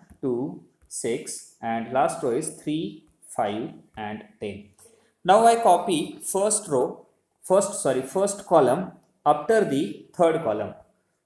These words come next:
So that is, I have to copy this five, one, three after this third column. So I will get five, one, three. Now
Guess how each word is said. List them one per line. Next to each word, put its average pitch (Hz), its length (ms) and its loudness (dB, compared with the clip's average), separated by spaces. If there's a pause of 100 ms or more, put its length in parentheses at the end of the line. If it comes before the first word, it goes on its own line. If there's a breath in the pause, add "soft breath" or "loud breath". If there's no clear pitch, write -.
So 139 260 0
that 131 220 0
is, - 420 -4 (500)
I 147 80 2
have 160 260 6
to 190 60 0
copy 160 340 0
this 156 420 -4
five, 165 280 2
one, 156 300 0
three 135 400 -4
after - 600 -2
this 135 300 -6
third 190 240 -4
column. 117 320 -2
So - 160 -4
I 139 80 2
will 127 180 -4
get 123 240 -2 (300)
five, 139 280 0
one, 139 640 -4 (120)
three. 107 400 -12 (540 soft breath)
Now 190 200 4